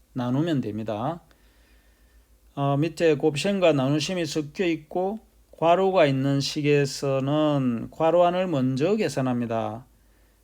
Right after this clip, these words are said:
자, 이 앞에 페이지에서 우리가 공부를 할 때는 곱셈과 나누셈이 섞여 있는 이런 혼합 계산의 문제는 순서대로 계산한다 했죠.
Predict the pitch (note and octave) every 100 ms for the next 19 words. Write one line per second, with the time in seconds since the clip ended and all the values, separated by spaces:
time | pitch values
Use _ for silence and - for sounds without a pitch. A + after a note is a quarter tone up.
0 | _ C3 B2+ D#3 D#3 D#3+ E3+ - D3+ C#3+
1 | D#3 D3 C#3+ C#3+ D#3 C3+ B2+ A#2+ B2 B2+
2 | B2 A#2+ A#2 C3+ A#2 B2 F3 A3 _ _
3 | _ _ _ _ _ _ _ _ - C#3
4 | C3 G#3 G3+ F3 C#3+ C#3 D3+ D3+ D#3 D3+
5 | D3+ F3+ G3+ - D3+ - D#3+ C#3+ C#3 D3
6 | F3 F#3 - - D3 D3 D3 C#3+ - C#3+
7 | D#3 D#3 C3+ B2 C3+ B2+ B2+ D3 E3+ F#3
8 | _ _ _ _ C3+ B2+ B2 B2 C#3 C#3
9 | A2 A2+ _ _ _ _ _ _ _ _
10 | _ - E3 D#3 D#3 E3 G3+ G#3+ G#3+ E3
11 | A#2 B2 A#2 A#2 A2 G#2+ G#2+ - A2